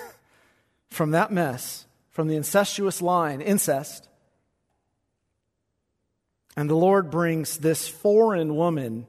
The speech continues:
from outside of Israel, from a cursed people, from incestuous origins, and she begets Obed, who's the grandfather of David. <laughs>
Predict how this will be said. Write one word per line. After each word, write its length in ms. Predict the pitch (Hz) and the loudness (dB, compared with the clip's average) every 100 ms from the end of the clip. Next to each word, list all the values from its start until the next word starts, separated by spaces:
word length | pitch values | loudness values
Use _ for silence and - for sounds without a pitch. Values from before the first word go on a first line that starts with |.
| _ | _
from 160 | 135 156 | -2 2
outside 480 | 170 196 190 175 | 2 2 2 2
of 80 | 160 | 2
Israel, 560 | 170 151 143 131 135 143 - _ | 0 -2 -4 -4 -4 -8 -20 _
from 200 | 180 156 | -2 -2
a 60 | |
cursed 500 | 147 - 214 226 - | -4 -2 2 2 -2
people, 480 | - 202 170 156 160 - - _ | -2 -2 2 2 2 -6 -20 _
from 180 | 170 156 | -2 0
incestuous 720 | 147 - 233 233 220 196 - | -2 2 2 2 0 0 2
origins, 760 | 196 196 180 139 123 127 120 - _ _ | 2 4 2 -2 -6 -8 -12 -18 _ _
and 140 | 147 | -4
she 220 | - 214 | -2 0
begets 840 | 208 208 147 180 180 - - - - _ _ _ _ _ _ _ _ _ _ | 2 0 4 4 4 -2 -10 -10 -16 _ _ _ _ _ _ _ _ _ _
Obed, 440 | 202 208 175 143 127 | 6 8 8 2 0
who's 220 | 135 156 | -4 -4
the 100 | 165 | -2
grandfather 560 | 147 160 151 160 143 135 | 2 2 2 2 2 0
of 140 | 113 | 0
David. 380 | 165 127 95 85 - - - _ _ _ _ | 4 4 2 -12 -20 -20 -20 _ _ _ _
<laughs> 60 | - | -16